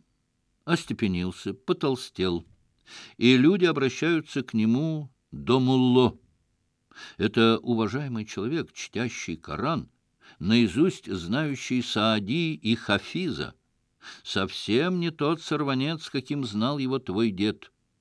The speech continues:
Хаджа благочестивый мусульманин. Как только ты откроешься ему, он призовет стражу. Не может быть. Слушай, а мы вообще говорим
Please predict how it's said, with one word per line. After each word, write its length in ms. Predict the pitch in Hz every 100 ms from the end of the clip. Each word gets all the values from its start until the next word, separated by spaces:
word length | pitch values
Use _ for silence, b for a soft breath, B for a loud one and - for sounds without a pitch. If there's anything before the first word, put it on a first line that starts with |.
| _ _ _ _ _ _ B B
Хаджа 760 | - - 80 - 87 95 98 87
благочестивый 760 | 82 82 78 - 76 - 90 87
мусульманин. 800 | 80 - 80 78 85 71 65 - _ _ B B _
Как 200 | 165 160
только 340 | 165 143 131
ты 120 | 127
откроешься 640 | 113 - 147 165 135 - 98
ему, 400 | 85 71 60 - _ _
он 260 | - 139 143
призовет 680 | - 98 107 92 82 107 -
стражу. 600 | - 85 90 71 - - _ _ _ _ _ _ _ _ _ -
Не 160 | - 65
может 400 | 65 - - -
быть. 440 | 58 71 - - _ _ _ _ _ _ _ _ B B
Слушай, 460 | - 127 - 65 - _ _ _ _ _ B B
а 380 | - 92 92 92
мы 300 | 98 113 104
вообще 480 | 95 107 110 - 95
говорим 580 | 69 85 98 120 110